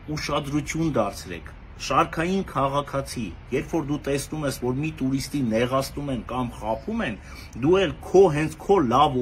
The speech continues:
օրվա համար պարտավոր ես կանխել, պարտավոր ես այնպես անել, որ նման դեպքեր չլինեն, որովհետև, նորից եմ կրկնում, այս տուրիստները մեր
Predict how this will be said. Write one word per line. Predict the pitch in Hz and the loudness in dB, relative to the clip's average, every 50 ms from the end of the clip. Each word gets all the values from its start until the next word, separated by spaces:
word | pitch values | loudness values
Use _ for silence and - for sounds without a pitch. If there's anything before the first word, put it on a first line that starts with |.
| 127 | 2
օրվա | 127 120 120 127 131 117 101 - | 2 2 0 0 -2 -2 -2 -4
համար | 92 98 120 170 175 185 151 - | -8 -10 -8 -6 -6 -6 -6 -8
պարտավոր | - 123 131 131 - - 143 139 147 147 143 135 | -6 -6 -6 -6 -4 -4 -4 -4 -4 -2 -4 -4
ես | 120 - - - - - - - - - - - | -4 -6 -10 -14 -16 -18 -16 -16 -16 -14 -10 -2
կանխել, | 117 131 135 135 131 - 117 104 92 - - - - | 2 2 4 4 2 -2 -4 -6 -8 -10 -14 -16 -12
պարտավոր | - 113 127 135 135 151 143 143 143 139 | -8 -6 -6 -2 0 -2 0 0 0 -2
ես | 131 - 131 | -2 -2 0
այնպես | 127 131 127 127 127 120 - 110 | 0 0 0 0 -2 -4 -4 -6
անել, | 113 139 185 185 156 | -4 -4 -4 -4 -2
որ | 135 135 127 123 127 | -2 -2 0 0 0
նման | 127 135 135 135 120 107 | 0 0 0 -2 -2 -2
դեպքեր | 110 107 - - - 165 170 - | -2 -4 -4 -4 -6 -6 -6 -6
չլինեն, | - - 131 123 127 127 127 127 117 110 92 82 - - - - - - - - - - | -8 -6 -4 -2 0 0 0 0 -2 -4 -6 -10 -14 -16 -18 -18 -18 -18 -18 -18 -10 -4
որովհետև, | 113 127 147 147 151 147 170 175 160 143 139 139 | -2 -2 -2 -2 -2 -2 -2 -4 -4 -2 -2 0
նորից | 135 139 139 135 - 127 | 0 0 0 -2 -4 -6
եմ | 113 - - | -6 -6 -8
կրկնում, | 104 - - 110 107 110 107 101 90 - - - - - - - - 131 143 | -8 -8 -8 -6 -6 -6 -6 -6 -8 -12 -16 -18 -16 -16 -16 -12 -4 -2 0
այս | 156 156 143 131 131 - - - | 0 2 0 0 -2 -6 -4 -2
տուրիստները | 135 135 135 135 131 - - 156 180 202 196 180 143 117 107 | -2 0 0 0 -2 -4 -6 -6 -6 -4 -4 -4 -4 -2 -2
մեր | 107 120 139 156 156 143 123 107 | 0 0 0 2 0 0 -2 -2